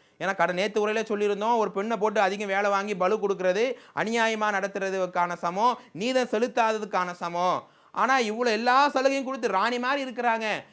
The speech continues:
"நான் வேலையே செய்ய மாட்டேன், எப்ப பார்த்தாலும் படுத்து தூங்கிட்டு தான் இருப்பேன், எப்ப பார்த்தாலும் நான் பாட்டு கேட்டுட்டு டி வி பார்த்து தான் இருப்பேன்னா",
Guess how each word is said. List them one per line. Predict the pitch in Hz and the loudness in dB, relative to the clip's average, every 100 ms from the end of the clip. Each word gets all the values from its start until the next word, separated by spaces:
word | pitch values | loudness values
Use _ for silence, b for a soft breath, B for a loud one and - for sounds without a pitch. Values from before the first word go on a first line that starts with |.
| b | b
"நான் | 156 175 | -4 -2
வேலையே | 180 202 233 254 | 0 0 0 0
செய்ய | 240 240 | -2 -2
மாட்டேன், | 233 214 214 | -2 -2 -4
எப்ப | 214 | -4
பார்த்தாலும் | 220 226 233 | -2 -2 -2
படுத்து | 214 226 202 | -2 -4 -6
தூங்கிட்டு | 233 220 | -6 -4
தான் | 220 | -2
இருப்பேன், | 202 185 190 - B | -2 -2 -4 -6 B
எப்ப | 175 | 0
பார்த்தாலும் | 214 214 226 | 0 2 0
நான் | 214 | 2
பாட்டு | 202 220 | 2 2
கேட்டுட்டு | 220 220 185 | -2 -4 -6
டி | 202 | -8
வி | 214 | -4
பார்த்து | 202 190 | -4 -2
தான் | 202 | -4
இருப்பேன்னா", | 190 185 190 202 | -2 -6 -6 -8